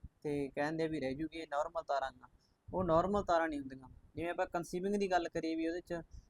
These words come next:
ਆਪਾਂ ਨੂੰ ਪਤਾ ਹੁੰਦਾ ਵੀ ਕੋਈ ਦਸ ਪਰਸੈਂਟ, ਪੰਜ ਪਰਸੈਂਟ ਉਹ 'ਚ ਮਾਈਨਸ 'ਚ ਵੀ ਕਨਸੀਵਿੰਗ ਰੇਟ ਆ, ਬਿਲਕੁਲ ਨਹੀਂ ਹੁੰਦਾ। ਉਹ ਚੀਜ਼ਾਂ ਤੋਂ ਬਚਣ ਲਈ ਤਾਂ ਆਪਾਂ ਨੂੰ ਪਹਿਲਾਂ ਲਕੋਰੀਏ ਦਾ ਟ੍ਰੀਟਮੈਂਟ ਕਰਨਾ ਚਾਹੀਦਾ ਗਾ।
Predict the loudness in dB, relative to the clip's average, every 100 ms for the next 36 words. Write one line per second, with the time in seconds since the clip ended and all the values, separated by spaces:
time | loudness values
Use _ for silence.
0 | _ -10 -2 -2 0 0 2 0 0 -2
1 | -4 2 2 2 -8 -6 -4 -4 -2 -2
2 | -2 -4 -6 -4 -4 -4 -2 -2 -2 -2
3 | -4 -2 -4 -4 -6 _ _ _ _ -10
4 | -4 -4 -2 -2 0 0 -2 -4 -2 2
5 | 4 4 2 -2 -6 -12 _ -20 -18 -20
6 | _ 0 2 2 2 2 2 2 0 0
7 | 0 -2 -4 -8 -18 _ 0 0 0 -4
8 | -2 2 2 2 0 0 2 4 4 4
9 | 0 -4 -4 -4 -2 -4 -4 -10 -12 -12
10 | -12